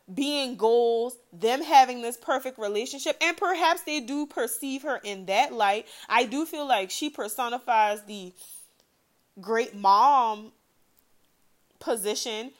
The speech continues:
but I don't think that's enough for her. And I think what it has allowed to happen is it has allowed her to sink more into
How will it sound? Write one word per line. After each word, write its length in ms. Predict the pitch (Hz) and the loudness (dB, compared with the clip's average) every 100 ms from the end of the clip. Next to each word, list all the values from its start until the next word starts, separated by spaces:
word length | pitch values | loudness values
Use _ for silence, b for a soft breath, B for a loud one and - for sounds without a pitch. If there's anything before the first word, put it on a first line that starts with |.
| b | b
but 120 | 226 202 | 0 4
I 140 | 254 | 4
don't 180 | 269 277 | 2 -4
think 160 | 262 | -4
that's 220 | 254 233 233 | 2 0 0
enough 320 | 196 214 262 | 0 0 0
for 80 | 277 | -4
her. 120 | 269 | -6
And 180 | 190 202 | -4 -2
I 120 | 208 | -2
think 280 | 208 277 240 | -4 -8 -4
what 200 | 220 247 | -2 -2
it 80 | |
has 160 | 294 247 | -2 -4
allowed 380 | 208 185 208 220 | -4 0 0 0
to 100 | 196 | -4
happen 360 | 240 240 233 220 | -2 -2 -2 -8
is 140 | 208 | -10
it 140 | - 226 | -6 -6
has 180 | 285 226 | -6 -6
allowed 400 | 190 190 196 247 | -2 2 2 0
her 140 | 254 | -6
to 160 | 247 175 | -8 -8
sink 380 | - 240 220 196 | -6 -8 -8 -12
more 260 | 208 214 - | -6 -6 -6
into 420 | 220 233 254 | -10 -10 -14